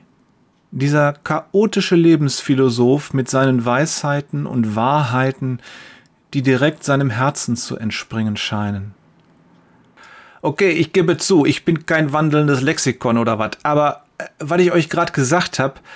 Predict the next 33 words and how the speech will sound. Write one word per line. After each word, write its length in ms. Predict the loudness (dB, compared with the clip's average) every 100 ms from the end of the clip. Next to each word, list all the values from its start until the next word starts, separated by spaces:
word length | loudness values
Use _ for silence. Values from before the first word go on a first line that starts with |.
| -20 -20 -20 _ -6
das 140 | -4
steht 240 | 0 0 0
schwarz 380 | -2 -2 -2
auf 200 | -2 -2
weiß 300 | 0 0 0
in 80 | -2
der 160 | 0 2
Heiligen 340 | 2 2 0
Schrift 420 | -2 0 0 0
und 220 | -8 -6 0
ihr 140 | 2
seid 320 | 2 2 2
doch 120 | 0
vom 300 | 0 -2 -2
Team 280 | 0 0 0
Jesus 640 | 2 2 4 2 -2 -8 -10 -2
oder 180 | 0
wat? 260 | 0 -4 -8 _ _ _ _ -2
Oder 180 | 0
etwa 220 | 0 0 0
nicht? 300 | 0 -2 -12 _ _ _ _ _ _ _ _ _ _ _ _ _ _
Ja. 480 | -8 -2 2 0 -2 _ _ _ _ _ _ _ _
Markus 540 | -4 -2 -2 -2 -2 -2
lacht 240 | -6 -6
befreit 420 | -12 -8 -4 -4 -4
auf. 260 | -6 -6 -2 0 -2 -4
<laughs> 420 | -4 -4 -6 -4
Wir 180 | 2 2
sind 320 | 4 2 2
vom 380 | 0 -2 -2 -2
Team 300 | 0 0 2
Jesus, 480 | 2 2 2 -2 -4
klar. 380 | 0 0 0